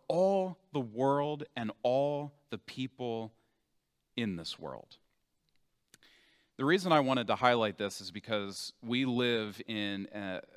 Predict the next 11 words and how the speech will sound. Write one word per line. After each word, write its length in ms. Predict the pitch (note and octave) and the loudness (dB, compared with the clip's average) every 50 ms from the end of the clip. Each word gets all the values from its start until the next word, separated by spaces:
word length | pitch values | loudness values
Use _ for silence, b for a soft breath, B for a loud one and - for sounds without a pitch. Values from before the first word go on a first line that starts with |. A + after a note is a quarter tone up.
| - - - | -20 -14 -12
an 140 | G#2+ A2 | -8 -8
extremely 840 | G#2+ - - - - - - - C3 B2+ C#3 C#3+ D3 D3 C#3 B2+ A2+ - - - | -8 -6 -6 -6 -6 -6 -8 -10 -6 -4 -2 -2 0 -2 -2 -4 -4 -6 -8 -14
polarized 1080 | - - - - C#3 C#3 C#3+ C3+ B2 A#2+ A2+ A#2+ D3 C#3 C3+ A#2+ - - - - - - _ _ _ _ _ _ _ _ _ _ | -16 -12 -4 -2 0 0 0 0 2 2 2 2 0 -4 -4 -6 -8 -8 -8 -10 -16 -18 _ _ _ _ _ _ _ _ _ _
world 460 | - G#2+ A#2+ B2+ C3 C3 C3 C#3 C#3 C#3 | -4 0 4 4 4 4 4 0 -2 -4
in 200 | - A#2+ A2 G#2 - - _ - | -4 -4 -4 -4 -6 -8 _ -2
every 300 | - D3 A#2+ B2+ B2+ A#2 | -2 0 0 0 -2 0
way, 360 | G#2 G2 E2+ D#2 C#2+ - - _ _ _ _ _ _ _ _ _ _ _ _ _ | 0 0 0 -2 -4 -10 -18 _ _ _ _ _ _ _ _ _ _ _ _ _
politically, 760 | - A2+ G2+ A#2+ D3+ F3 E3+ - - D#3+ E3 E3+ E3+ E3+ - _ _ _ _ _ _ - | -8 -2 2 4 4 4 4 0 -2 -2 -2 -2 -2 -6 -8 _ _ _ _ _ _ -16
culturally, 840 | - - D3 E3+ E3+ - - D#3+ D#3+ D#3+ D#3+ D#3 D#3+ D#3 D#3+ E3 - _ _ _ _ _ _ _ _ _ - | -2 0 0 2 2 -2 -6 -4 -2 -2 0 0 0 -2 -4 -6 -10 _ _ _ _ _ _ _ _ _ -4
and 160 | A#2+ A#2 A2 | -2 -2 -2
globally. 640 | A#2+ A#2 A#2 C3 C#3 C3 A2 G2 F2 D#2 C2+ - | -2 0 2 2 2 2 0 -4 -6 -8 -8 -10